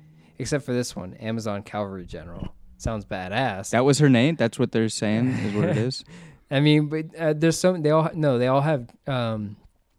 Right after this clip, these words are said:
Speaker 1: like, there's Niobe, Trigana, Pen-, uh, Penthesilea, Aela, Venelia, N-, Nemo-, Mosini, Ep-,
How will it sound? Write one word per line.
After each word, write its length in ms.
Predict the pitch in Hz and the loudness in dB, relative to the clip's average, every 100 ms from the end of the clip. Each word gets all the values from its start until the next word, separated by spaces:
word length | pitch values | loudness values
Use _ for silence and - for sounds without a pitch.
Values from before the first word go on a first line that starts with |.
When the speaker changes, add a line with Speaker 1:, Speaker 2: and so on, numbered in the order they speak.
| - - | -14 -6
Speaker 1:
like, 120 | 131 | -4
there's 160 | 135 123 | -2 -2
Niobe, 580 | 117 123 127 127 127 123 | 0 0 2 2 0 -2
Trigana, 760 | - 117 120 120 120 120 117 - _ _ _ _ | -6 -2 0 0 0 0 -2 -6 _ _ _ _
Pen-, 480 | 131 123 117 113 - _ - | -2 -2 -2 -6 -14 _ -10
uh, 420 | 113 101 98 98 - | -8 -8 -10 -10 -4
Penthesilea, 1700 | 127 123 127 _ 214 _ - 113 - - 131 131 131 131 127 127 127 _ _ _ _ | -2 -4 -6 _ -20 _ -14 -12 -12 -6 -6 -4 -4 -4 -6 -8 -10 _ _ _ _
Aela, 760 | 113 113 117 123 127 131 131 123 | -4 -2 0 -2 -2 -4 -6 -8
Venelia, 960 | 113 110 107 110 120 131 131 127 131 _ _ _ _ _ _ 302 | -6 -6 -4 -6 -6 -6 -6 -6 -10 _ _ _ _ _ _ -14
N-, 340 | 156 139 95 - 143 | -12 -12 -14 -18 -12
Nemo-, 480 | 113 107 107 123 - | -10 -8 -6 -6 -8
Mosini, 920 | 127 120 143 - - 165 170 170 - - _ _ - | -10 -8 -8 -10 -6 -4 -4 -6 -10 -18 _ _ -14
Ep-, 200 | 127 | -14